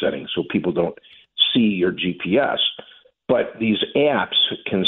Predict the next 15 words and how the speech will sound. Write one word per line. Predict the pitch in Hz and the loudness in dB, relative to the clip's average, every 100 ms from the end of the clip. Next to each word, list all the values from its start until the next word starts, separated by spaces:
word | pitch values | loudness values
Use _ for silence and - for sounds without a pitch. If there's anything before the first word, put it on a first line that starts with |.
| - | 4
still | 160 156 | 4 2
use | 117 104 98 - | 2 2 2 0
other | 104 98 | 0 2
methods | 98 110 - 87 82 - | 2 0 0 -4 -2 -2
to | 90 | -2
find | - 98 90 | 0 0 0
where | 82 | 0
you | 85 82 | 0 2
are. | 98 90 76 - _ - _ - | 2 2 -2 -6 _ -20 _ 0
And | 110 104 95 - | 2 2 0 -4
in | 98 92 | -2 0
honesty, | 98 127 107 - 90 87 87 - | 2 2 2 0 0 -8 -12 -2
the, | 92 90 85 | 0 4 4
uh, | 82 85 - | 2 0 0
Apples | 107 107 113 104 104 | 0 2 0 0 0